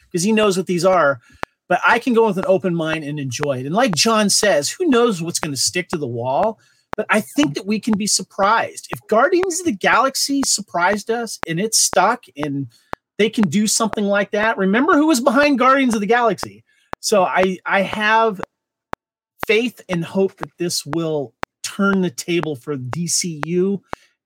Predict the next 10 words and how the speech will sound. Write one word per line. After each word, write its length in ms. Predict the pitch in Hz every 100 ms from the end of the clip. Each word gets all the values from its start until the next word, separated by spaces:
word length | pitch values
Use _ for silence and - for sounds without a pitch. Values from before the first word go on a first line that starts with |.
| -
and, 480 | 156 151 147 143
uh, 440 | 143 143 143 139 127 117 156
just 220 | 170 127
bring 220 | 123 185
it 180 | 185 131
back 300 | 165 160 -
to 280 | - 160 151
a 220 | 135 139 135
stable 640 | - - - 170 165 151
place 640 | - - 147 131 - -